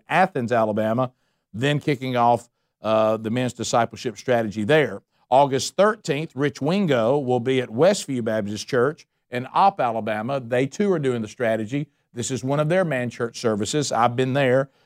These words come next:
Now Rich will come and challenge those men as they go into the next phase of the curriculum. And then August fourteenth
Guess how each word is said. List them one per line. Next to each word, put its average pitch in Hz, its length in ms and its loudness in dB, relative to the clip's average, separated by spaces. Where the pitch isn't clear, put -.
Now 120 200 2
Rich 151 360 0
will 117 100 -2
come 117 300 0
and 110 100 0
challenge 113 380 2
those 113 200 -2
men 117 220 -2
as 127 80 -2
they 117 120 0
go 123 140 -2
into 123 160 -2
the 123 120 2
next 160 280 0
phase 110 460 -2
of 113 180 0
the 113 100 -2
curriculum. 110 480 -2
And 120 80 -2
then 131 120 0
August 190 380 2
fourteenth 156 540 0